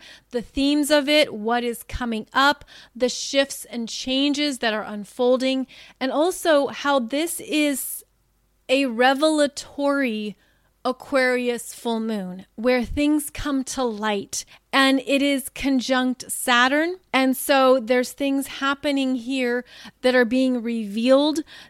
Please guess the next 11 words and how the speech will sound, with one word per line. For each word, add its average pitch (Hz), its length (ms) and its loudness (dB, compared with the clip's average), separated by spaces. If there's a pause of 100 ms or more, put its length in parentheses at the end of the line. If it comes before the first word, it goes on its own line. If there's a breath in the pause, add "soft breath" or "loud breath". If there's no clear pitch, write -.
(120)
through 247 500 2
various 233 720 0
authorities, 269 960 2
those 233 500 -2 (100)
who 247 320 -6
have 226 400 0
responsibilities, 226 1160 -4 (280 loud breath)
those 247 380 -2
who 240 200 -6
have 202 420 -6
data, 277 480 2